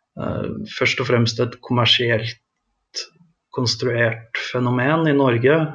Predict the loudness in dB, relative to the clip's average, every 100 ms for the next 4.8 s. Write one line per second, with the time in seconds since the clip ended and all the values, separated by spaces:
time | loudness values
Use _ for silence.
0 | -8 -16 -4 0 0 0 -2 0 0 0
1 | 0 2 2 2 0 -4 -12 -6 0 0
2 | 0 0 2 2 -2 -12 -20 _ _ -10
3 | -8 -6 -6 -6 -8 -10 -12 -18 -14 -6
4 | -4 0 2 2 2 2 0 -2